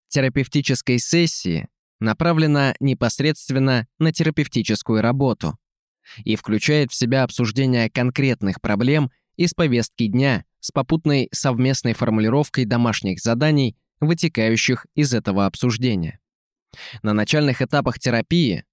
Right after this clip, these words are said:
в рамках основной части сессии также проводится психообразование клиента по поводу актуального для него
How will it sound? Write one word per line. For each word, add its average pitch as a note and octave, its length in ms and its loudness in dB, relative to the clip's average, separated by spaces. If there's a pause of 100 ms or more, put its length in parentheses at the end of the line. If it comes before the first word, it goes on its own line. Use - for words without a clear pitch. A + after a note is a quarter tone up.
в A2 100 -4
рамках A#2+ 540 -2
основной C3+ 560 0
части A2+ 420 -2
сессии C#3+ 640 0 (280)
также D#3+ 300 0
проводится C#3 720 0 (140)
психообразование A#2+ 1080 0
клиента C#3 540 0
по A#2+ 140 -2
поводу B2 480 0 (240)
актуального B2 760 2
для G#2+ 160 0
него B2+ 360 2